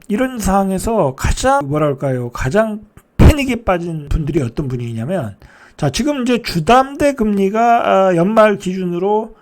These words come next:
연 팔 프로까지 갈 수 있다. 마통은 십 프로대 온다. 자, 그러면 그동안 영통에, 영끌에서 사신 분들이 주담대 받아, 마통 쳐서 받았죠. 자, 이런 이분들이 손절매에 나서고 있다라는 거예요. 왜냐면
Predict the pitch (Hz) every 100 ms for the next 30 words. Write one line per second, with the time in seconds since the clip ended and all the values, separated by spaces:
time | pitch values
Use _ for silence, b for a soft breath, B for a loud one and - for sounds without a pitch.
0 | b 156 180 185 220 226 247 - 196 196
1 | 135 - 131 - 107 123 214 b b -
2 | 131 143 - 170 185 - - 196 165 165
3 | _ 135 139 156 127 127 131 156 226 254
4 | 208 - 196 233 269 269 185 196 208 226
5 | 214 202 170 170 220 240 247 214 180 180
6 | 185 160 196 208 208 214 196 190 175 170
7 | 160 165 190 185 165 160 135 160 - 185
8 | 220 - b - 226 233 240 214 170 190
9 | 233 208 190 220 226 202 - 262 254 240
10 | 202 196 165 127 151 127 143 120 107 107
11 | 101 139 233 240 240